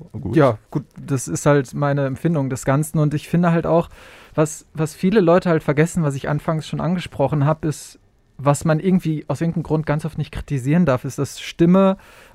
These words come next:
Speaker 2: äh, für mich einfach nur ein weiteres Instrument ist. Und, ähm, dass Brian Molkos Gesang, das ist für mich einfach so ein, so ein nasaler Quellgeist.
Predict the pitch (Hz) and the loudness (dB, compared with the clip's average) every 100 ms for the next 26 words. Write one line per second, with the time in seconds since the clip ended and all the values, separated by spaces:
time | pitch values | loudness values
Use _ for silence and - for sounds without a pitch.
0 | - 143 143 147 160 165 139 156 143 131 | -2 0 0 0 0 0 -2 -2 -2 0
1 | 139 - 139 143 135 - 123 120 123 113 | -2 -2 -6 -6 -8 -8 -4 -2 -2 -6
2 | 104 - _ _ _ _ _ 147 139 139 | -10 -14 _ _ _ _ _ -2 2 2
3 | 135 - - - 131 127 120 117 104 _ | 0 -2 -10 -6 -4 -2 -6 -10 -14 _
4 | 143 139 - _ _ _ _ _ _ - | -6 -4 -10 _ _ _ _ _ _ -6
5 | 147 151 170 151 170 165 147 143 131 151 | 0 2 4 4 2 -2 -6 -6 -2 0
6 | 175 147 - - 151 156 151 147 - 151 | -2 -4 -8 -6 -4 -4 -4 -6 -4 -2
7 | 147 147 127 151 147 139 120 131 151 147 | -2 -6 -6 -6 -2 -4 -2 -2 -2 -2
8 | - 135 135 143 101 104 - - | -4 -4 -2 -2 -4 -8 -12 -20